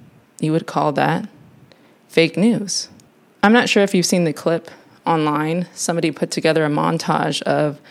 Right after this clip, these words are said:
and you can look at it and go on YouTube and type in Operation Mockingbird. And it's all of our local news stations here in the U S, not all, not every single one, but they got most of them, put them all together and showed that they were all saying the exact same thing.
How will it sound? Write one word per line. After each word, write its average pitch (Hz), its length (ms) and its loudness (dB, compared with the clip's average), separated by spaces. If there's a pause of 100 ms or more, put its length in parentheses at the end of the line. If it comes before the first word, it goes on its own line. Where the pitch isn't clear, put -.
(220)
and 233 140 6
you 294 80 6
can 311 140 4
look 269 160 6
at 185 100 6
it 156 160 2
and 151 160 0
go 175 100 6
on 185 120 6
YouTube 180 380 2
and 156 120 0
type 160 220 0
in 151 180 0 (320)
Operation 175 440 4
Mockingbird. 190 580 2 (760)
And 190 300 4
it's - 420 0 (280)
all 208 160 6
of 240 100 4
our 226 140 6
local 190 380 4
news 170 240 2
stations 208 920 0 (240)
here 185 220 2
in 185 120 4
the 180 100 2
U 160 120 4
S, 175 220 2
not 247 220 4
all, 143 260 4
not - 180 2
every 156 160 0
single 147 260 -2
one, 147 180 0
but - 240 0 (400)
they 185 140 4
got 185 340 4
most 175 300 4
of 151 80 0
them, 151 220 2
put 196 120 2
them 214 140 6
all 214 100 4
together 160 540 4
and 160 420 2 (300)
showed 196 300 2
that 180 140 2
they 170 100 4
were 160 160 2
all 160 160 2
saying 160 340 2
the 156 80 4
exact 156 420 0
same - 180 -2
thing. - 320 -2